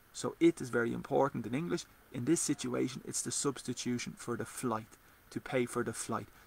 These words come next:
So I had persuaded a rich person, a rich supporter, to pay for the flight. Also, pay is necessary, the preposition for. Pay for the hotel, pay for the restaurant, pay for the food.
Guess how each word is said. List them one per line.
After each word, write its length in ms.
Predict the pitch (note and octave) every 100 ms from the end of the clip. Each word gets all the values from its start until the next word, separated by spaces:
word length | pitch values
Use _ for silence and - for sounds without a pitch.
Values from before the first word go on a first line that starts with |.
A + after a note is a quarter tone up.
| -
So 220 | - C3 B2+
I 80 |
had 360 | A#2+ - D#3 D#3
persuaded 640 | - - B2+ A#2+ B2 C3+ - - - -
a 100 | B2
rich 340 | A#2+ E3 -
person, 460 | - B2 A2+ - C3 -
a 80 | B2+
rich 220 | C#3 D#3
supporter, 640 | - - B2+ B2 A#2 C3 - - -
to 100 | A#2+
pay 300 | - C#3+ D3+
for 400 | - A#2+ A#2+ - - -
the 60 |
flight. 320 | - B2 A#2 - - - - -
Also, 400 | D#3 D#3+ E3 C#3
pay 380 | A#2 - C#3+ E3+ F3+ - - - - -
is 140 | B2
necessary, 500 | C#3 C3+ - - B2
the 80 | A#2+
preposition 580 | - A#2+ A#2 A#2+ - A#2+
for. 360 | - B2+ A#2+ - - -
Pay 200 | - C3+
for 160 | B2 B2
the 100 | A#2
hotel, 540 | A2+ - D3 D3 C#3+ - - -
pay 160 | B2+ A#2+
for 160 | B2
the 80 | A2+
restaurant, 520 | B2 C#3 - D3+ C3+
pay 160 | - A#2+
for 140 | -
the 80 | -
food. 320 | - D#3 D#3